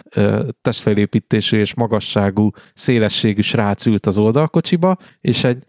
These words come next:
ö, antenna testfelépítésű srác ült a motoron. Azaz a súlyelosztás nem volt ideális. És egy ilyen kanyarba felburultak az oldalkocsis motorral,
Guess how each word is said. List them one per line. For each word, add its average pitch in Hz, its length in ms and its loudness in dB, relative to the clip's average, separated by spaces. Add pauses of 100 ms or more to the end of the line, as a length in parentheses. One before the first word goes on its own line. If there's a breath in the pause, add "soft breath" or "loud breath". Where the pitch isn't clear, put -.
(140)
ö, 120 280 0
antenna 107 560 0
testfelépítésű 107 960 -2
srác 110 420 -2
ült 113 180 2
a 117 40 0
motoron. 98 520 0 (320 loud breath)
Azaz 143 380 0
a - 80 -2
súlyelosztás 120 800 0
nem 113 180 -2
volt 104 220 2
ideális. 90 680 -2 (400 loud breath)
És - 60 -6
egy 113 140 -2
ilyen 131 200 0
kanyarba 110 800 0 (160)
felburultak 104 760 0
az 117 120 2
oldalkocsis 101 680 0
motorral, 107 680 0